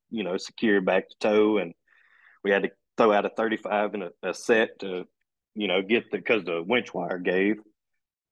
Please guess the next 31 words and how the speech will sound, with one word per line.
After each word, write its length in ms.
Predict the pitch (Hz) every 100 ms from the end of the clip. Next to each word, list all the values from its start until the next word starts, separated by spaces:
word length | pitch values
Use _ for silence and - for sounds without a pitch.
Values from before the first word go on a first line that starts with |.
| -
And 280 | 87 87 85 - _ _
we 160 | 98 120
ended 160 | 123
up, 120 | 127
everything 520 | 117 135 143 143 143 131
was 140 | 113 110 117
good. 300 | 135 147 135 135 123 117 107
We 220 | 113 117
ended 200 | 123 123
up 100 | 120
getting 340 | 123 117 113 104
situated 680 | - 139 - 113 120 117 101
and 180 | 98 92 _ _ _ _ _ _ _
out 200 | 117 123
of 100 | 117
there, 260 | 123 113 107 _ _ 117
out 220 | 123 - _
to 280 | - 113 101
Lydian 440 | 101 131 123 120 113
Channel 340 | 139 135 113
Fleet 280 | - 147 127
to 80 | 113
where 160 | 110 113
we 120 | 113
could 160 | -
get 260 | 110 120 -
back 200 | 113 107 - _ _
put 180 | 143 -
together 600 | 107 135 143 117 110 104 - 92 - _
good. 460 | 104 151 135 113 104
But 220 | 95 92